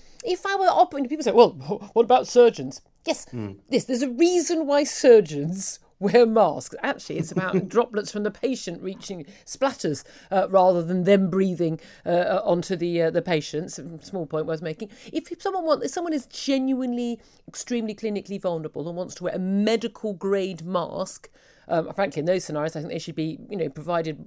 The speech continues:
Speaker 1: on prescription for those people, then that, that would make sense. But the idea that your average, normal, double-jabbed person or young person, you know,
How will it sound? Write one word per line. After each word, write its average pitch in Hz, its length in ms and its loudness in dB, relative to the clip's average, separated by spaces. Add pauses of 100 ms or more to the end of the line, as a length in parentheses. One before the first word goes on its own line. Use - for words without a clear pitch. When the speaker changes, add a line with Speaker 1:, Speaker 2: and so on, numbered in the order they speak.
Speaker 1:
on 175 140 -2
prescription 185 500 -6
for - 100 -10
those 151 220 -6
people, - 420 -6 (320)
then 359 200 -2
that, 480 300 -4 (240)
that 508 240 -4
would 403 180 -2
make 196 280 -2
sense. 151 300 -6 (320)
But 349 160 -4
the 349 120 -4 (200)
idea 330 260 -2
that 202 160 -2 (200)
your 240 140 4
average, 339 460 -4
normal, 254 460 2
double-jabbed 240 800 -4
person 226 480 -2
or 190 200 2
young 220 460 0
person, 170 680 -2
you 240 80 -6
know, 185 80 -4